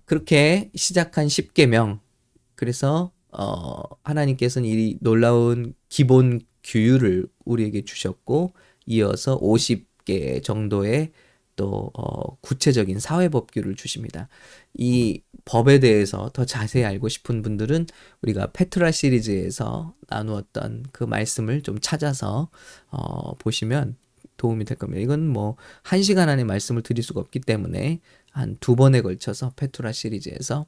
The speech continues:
말씀을 나눴습니다. 어, 너무 감사한 것 같아요. 이렇게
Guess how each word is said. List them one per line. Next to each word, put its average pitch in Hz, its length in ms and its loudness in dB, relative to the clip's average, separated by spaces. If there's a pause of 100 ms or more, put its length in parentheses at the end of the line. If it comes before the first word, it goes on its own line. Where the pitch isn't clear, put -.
(380)
말씀을 - 380 -6
나눴습니다. 98 600 -8 (640)
어, 113 180 -6 (260)
너무 135 200 4
감사한 143 540 2
것 156 100 2
같아요. 110 520 -4
이렇게 113 640 -2